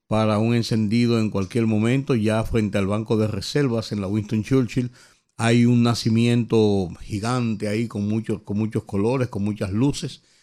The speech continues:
O sea, ya estamos en, en, en, en ese ambiente de la Navidad. Hay un, hay un, como un feedback que pasa ahora sí. ¿Qué es lo que tú estás, qué es lo que te está pasando a ti?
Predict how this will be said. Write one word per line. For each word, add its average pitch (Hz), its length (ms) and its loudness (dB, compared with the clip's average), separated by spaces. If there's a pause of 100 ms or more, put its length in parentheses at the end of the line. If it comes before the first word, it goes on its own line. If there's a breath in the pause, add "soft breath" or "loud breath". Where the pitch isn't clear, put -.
(200 soft breath)
O - 80 -20
sea, 170 160 6
ya 151 140 4
estamos 139 500 0
en, 110 300 0
en, 104 540 -2
en, 104 460 -4 (1120)
en 127 80 0
ese 151 200 6
ambiente 139 720 4 (400)
de 123 260 4
la 117 100 6
Navidad. 104 440 2
Hay 165 200 2
un, 202 140 0
hay 151 120 2
un, 175 80 0
como 156 220 -2
un 156 100 -2
feedback 110 480 -6
que - 140 -6
pasa 123 400 -8
ahora 104 360 -6
sí. - 220 -10 (380)
¿Qué 285 80 -4
es 285 40 0
lo 247 60 0
que 151 40 2
tú 135 80 4
estás, 113 200 -2
qué 269 80 -8
es 202 80 0
lo 143 100 0
que 123 120 0
te 120 140 -6
está 113 160 -2
pasando 101 420 -2
a 87 80 -8
ti? 85 160 -16